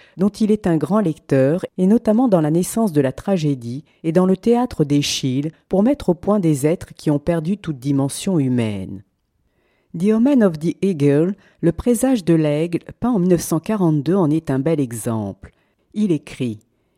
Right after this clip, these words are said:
Ici, le thème dérive de la trilogie d'Agamemnon d'Eschyle. La peinture ne traite pas d'une anecdote particulière, mais plutôt de l'esprit du mythe, générique de tous les mythes à toutes les époques.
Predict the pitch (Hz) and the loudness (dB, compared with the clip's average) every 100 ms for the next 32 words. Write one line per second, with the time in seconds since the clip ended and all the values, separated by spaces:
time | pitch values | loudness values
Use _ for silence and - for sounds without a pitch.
0 | - 196 - 277 214 - 240 240 180 170 | -8 -6 -2 2 2 2 0 2 2 0
1 | 220 180 151 143 - 202 190 165 214 160 | 0 2 2 2 -4 0 2 2 0 -2
2 | 139 151 147 139 139 160 180 135 131 - | -2 0 0 0 2 2 0 0 -2 -2
3 | - 127 110 104 104 _ _ _ _ - | -4 -4 -4 -8 -12 _ _ _ _ -12
4 | 120 - 139 - 202 151 123 - 131 - | -10 -4 -6 0 0 2 -2 -4 -6 -2
5 | 123 123 127 127 123 131 175 175 - 123 | -2 -2 -2 -2 -4 -2 -2 -2 -6 -12
6 | - 123 - 120 120 127 170 208 _ 180 | -12 -10 -8 -4 -4 -4 -4 -8 _ -4
7 | 185 262 262 285 202 180 196 - 240 196 | -2 0 2 4 4 2 0 -4 -4 0
8 | 160 151 135 156 - - - 156 220 220 | 2 2 2 -2 -8 -16 -4 0 2 2
9 | 208 262 170 156 - 240 208 165 156 220 | 2 -2 0 0 0 0 2 4 2 0
10 | - - 147 143 220 220 160 131 135 - | -4 -6 -6 -6 -4 -2 -2 0 -2 -2
11 | 127 107 104 - - | -2 -2 -6 -16 -20